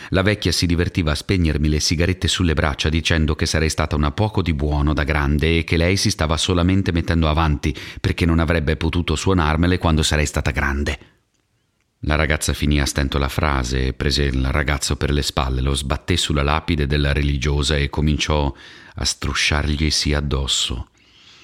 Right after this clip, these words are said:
In poco furono aggrovigliati in un turbinio di sesso e carne fredda sul marmo, ansimante e pulsante. Il povero guardiano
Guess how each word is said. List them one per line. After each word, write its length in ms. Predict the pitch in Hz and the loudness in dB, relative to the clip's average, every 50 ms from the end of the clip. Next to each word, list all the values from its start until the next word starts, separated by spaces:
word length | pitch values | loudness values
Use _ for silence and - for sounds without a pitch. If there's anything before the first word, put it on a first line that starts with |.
| - - - - - - _ _ _ _ _ _ _ _ _ _ | -20 -20 -20 -20 -20 -20 _ _ _ _ _ _ _ _ _ _
In 180 | - 78 76 73 | -2 -2 -2 0
poco 260 | - 76 71 - 69 | -2 -4 -4 -4 -6
furono 340 | 67 - - 67 67 67 67 | -4 -4 -4 -2 -2 -2 -2
aggrovigliati 800 | 67 60 60 69 69 69 73 67 69 71 71 71 69 69 - | -2 -2 -2 -4 -2 -2 -2 -2 0 0 0 -2 -2 -2 -2
in 60 | 73 71 | -2 0
un 140 | 69 67 | 0 -2
turbinio 460 | 64 - 71 69 67 73 71 73 71 71 | -2 -2 -4 -2 0 0 0 2 0 0
di 120 | 64 67 | 0 -2
sesso 400 | 64 - 71 71 69 - - - | -2 0 0 0 0 -2 -2 -2
e 100 | 71 67 | -2 -4
carne 320 | - - 73 65 62 64 69 | -2 -2 -4 -2 -2 -2 -4
fredda 340 | 67 - - 67 58 - 73 | -4 -4 -4 -4 -4 -4 -4
sul 220 | - - 73 67 | -2 -2 0 0
marmo, 480 | 67 67 65 67 67 64 65 67 64 - - - - - | 0 0 -2 -2 -2 -2 -4 -4 -4 -6 -10 -16 -10 -4
ansimante 880 | - 71 71 71 71 - - 73 69 69 69 67 67 65 - 69 67 - - - - - | -2 0 2 2 0 0 0 0 2 2 2 0 0 0 -2 -4 -4 -4 -8 -14 -16 -6
e 120 | - - | -6 -6
pulsante. 1000 | 82 - 78 78 78 73 - - - 71 71 69 62 60 - - - - - - _ _ _ _ _ _ _ _ _ _ _ _ _ _ _ _ _ _ | -4 -2 -2 0 0 0 0 0 0 -2 -2 -2 -4 -6 -4 -4 -6 -6 -6 -8 _ _ _ _ _ _ _ _ _ _ _ _ _ _ _ _ _ _
Il 180 | _ 78 78 76 | _ -2 -2 -2
povero 360 | - 82 78 69 76 76 76 | 0 -2 0 2 2 0 2
guardiano 680 | 69 73 76 73 69 71 67 62 62 62 64 65 71 | 2 0 0 0 0 -2 -2 0 0 -2 -2 -2 -4